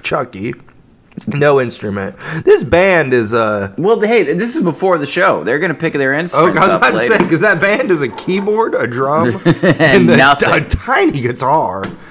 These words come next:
Speaker 1: That one guy is a tiny guitar.
Speaker 2: Well, they're like George Jones and Tammy Wynette.
Speaker 1: Two vocals.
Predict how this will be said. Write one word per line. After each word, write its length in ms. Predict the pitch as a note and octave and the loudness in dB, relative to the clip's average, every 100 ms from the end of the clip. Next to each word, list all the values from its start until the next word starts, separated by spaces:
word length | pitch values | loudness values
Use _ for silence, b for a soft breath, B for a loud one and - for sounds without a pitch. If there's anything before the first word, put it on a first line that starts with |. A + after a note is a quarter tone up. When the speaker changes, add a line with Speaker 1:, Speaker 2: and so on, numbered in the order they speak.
| B B B | B B B
Speaker 1:
That 160 | E3 F#3+ | 0 2
one 120 | A3+ | 2
guy 120 | A3+ D#3+ | 0 0
is 140 | A2+ | 0
a 40 | |
tiny 500 | G#2+ - - E4 D#4 | -4 -8 -4 -2 0
guitar. 160 | G#2+ G#2+ | -2 0
Speaker 2:
Well, 100 | F#3 | 2
they're 200 | G3+ B3+ | 4 4
like 260 | A#3 G3+ D#3 | 4 2 0
George 320 | E3 F3 D#3 | 2 2 2
Jones 400 | C3 D3+ D#3+ C#3+ | 0 0 0 -2
and 100 | B2 | -6
Tammy 300 | D#3 C#3+ C3+ | -4 -2 0
Wynette. 520 | B2 A#2+ A#2 A2 F#2+ | 0 0 0 -2 -2
Speaker 1:
Two 240 | - G3 F#3+ | 0 2 4
vocals. 760 | E3+ D3+ - G2 - - - | 4 2 0 -4 -6 -12 -14